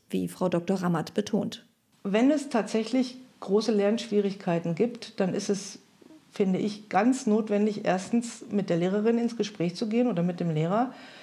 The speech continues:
Speaker 2: um, äh, abzuklären, ob es zum Beispiel reduzierte Hausaufgaben geben kann,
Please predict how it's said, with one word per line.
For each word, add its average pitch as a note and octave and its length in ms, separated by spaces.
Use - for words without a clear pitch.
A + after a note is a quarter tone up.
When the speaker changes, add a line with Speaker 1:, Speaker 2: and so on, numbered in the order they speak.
Speaker 2:
um, G#3 520
äh, G#3 140
abzuklären, F#3 2000
ob - 340
es F#3+ 320
zum A3 240
Beispiel F3 440
reduzierte F3 560
Hausaufgaben F#3 580
geben F#3 300
kann, F#3 420